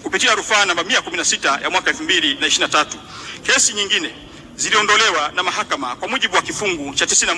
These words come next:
moja, eh, kifungu kidogo cha kwanza cha sheria ya mwenendo wa jinai sura ya ishirini.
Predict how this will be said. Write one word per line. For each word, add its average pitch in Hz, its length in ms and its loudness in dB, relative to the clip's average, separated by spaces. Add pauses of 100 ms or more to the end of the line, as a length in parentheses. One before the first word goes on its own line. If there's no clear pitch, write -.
moja, 120 260 -6 (460)
eh, - 60 -18
kifungu 247 260 -6
kidogo 208 240 2
cha 160 140 4
kwanza 170 360 2
cha 156 100 -6
sheria 208 220 2
ya 185 60 2
mwenendo 170 320 -2
wa 143 60 -2
jinai 143 360 0 (180)
sura 196 140 0
ya 156 60 4
ishirini. 147 460 -2